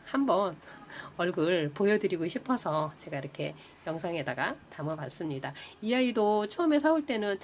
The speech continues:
그 옅은 핑크색 빛으로 해갖고 굉장히 예뻤었거든요. 근데 이제 저희 집에 오면서 뭐 한 달, 두 달 이렇게 묵어가면서 이 아이가 이제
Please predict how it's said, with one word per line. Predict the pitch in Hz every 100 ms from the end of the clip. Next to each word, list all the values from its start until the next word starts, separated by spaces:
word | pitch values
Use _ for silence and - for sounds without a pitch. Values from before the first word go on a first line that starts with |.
| - -
그 | 190
옅은 | 156 190 - 262
핑크색 | - 370 403 359 320 269 240
빛으로 | - 196 185 170
해갖고 | 170 160 156
굉장히 | 147 175 185 190 170
예뻤었거든요. | 131 147 214 202 - 156 156 220 302 - - - -
근데 | 196 185
이제 | 170 156 143 135
저희 | 127 180 180
집에 | 190 160
오면서 | 139 160 139 139 233 139 127
뭐 | 131 151
한 | 214
달, | 233 208
두 | 175
달 | 143
이렇게 | 127 131 151
묵어가면서 | 139 170 190 170 143 127 220 175 - - - - -
이 | 175
아이가 | 156 151 147
이제 | 139 147 143